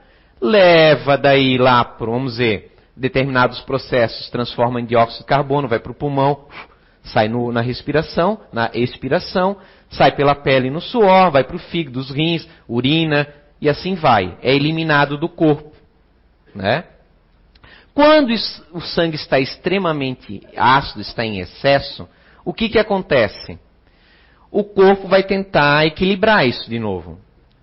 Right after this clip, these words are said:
Ele tem duas formas de fazer isso aí. Ou ele vai pegar um pouco desse ácido e vai jogar nos tecidos, armazenar nos tecidos, tirar do sangue, pra que diminua a quantidade de ácido e volte a,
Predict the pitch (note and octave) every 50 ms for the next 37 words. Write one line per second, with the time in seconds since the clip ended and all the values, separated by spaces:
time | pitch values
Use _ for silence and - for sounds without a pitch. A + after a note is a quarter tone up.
0 | _ _ A2 G#2+ - B2+ B2 A#2+ A2+ B2 C#3 C#3 - - C#3+ C#3 D3 D3 C3+ C3+
1 | C#3+ - - E3 D#3+ D#3+ F3+ F3+ D3 A2+ G#2 - _ _ _ _ _ _ - F#2
2 | - - - F#2 F2+ E2+ E2 _ _ _ _ _ _ _ _ _ _ _ _ _
3 | _ _ - F#3 F#3 F3+ E3+ D#3+ D#3 D3 D3 C#3 - D#3 C3 B2 B2+ B2 A#2 A2+
4 | G2+ - - - - - _ A2+ A#2 - C3 B2 A#2 - B2 A2+ A#2+ A#2 - -
5 | B2+ B2 A#2 A#2 A2+ A2 - - - G2 G2 - A2 A2+ A#2+ A#2+ A#2 B2+ A#2+ G#2+
6 | A#2 A2 A2 A2+ A2 - - - A#2 - - - A#2 A2+ A2 B2 E3+ - - -
7 | - _ _ _ - A2 A#2+ B2 A#2+ A#2+ A#2 B2 B2 A#2+ A#2 A#2+ B2 A#2+ A2+ -
8 | A#2+ A#2 - - C3 C#3 D3+ - - - - B2 C#3 D#3+ D#3 D3+ C#3+ - - -
9 | C3 A#2+ A#2+ A#2+ C#3 E3 - - _ _ _ _ _ _ _ _ _ _ _ _
10 | - A2 A2+ - - C3 B2 B2+ A#2+ A#2 - _ _ _ _ _ _ _ - G2+
11 | A2+ A#2 A#2 A#2+ B2 C3+ C#3+ C#3+ B2+ - C3 B2+ - - A#2+ B2 A#2+ A#2 A2+ A2
12 | B2 B2 A#2+ A#2 A#2+ B2 C3 - - - A#2 G2+ G#2+ A#2 A#2 A#2 - - - A2+
13 | G#2+ G2 G2+ A2+